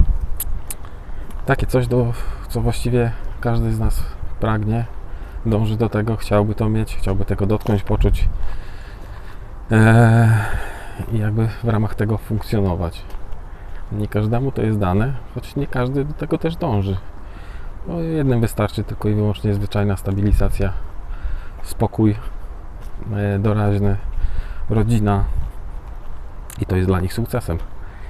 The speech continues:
I nie ma nic z tym złego. Nie każdy musi uczestniczyć, e, w wyścigu szczurów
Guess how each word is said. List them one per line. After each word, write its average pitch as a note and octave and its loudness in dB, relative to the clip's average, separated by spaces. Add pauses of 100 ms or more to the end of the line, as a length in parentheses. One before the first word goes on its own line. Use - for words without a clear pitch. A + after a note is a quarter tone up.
(220)
I G2+ 2
nie G2 4
ma G#2 2
nic A2 -2
z - -14
tym G#2+ 0
złego. A2 2 (320)
Nie A2 -2
każdy G#2+ 0 (480)
musi G2 -4
uczestniczyć, G2 -2
e, - -10 (920)
w F#2 0
wyścigu F#2+ -2
szczurów A2+ 0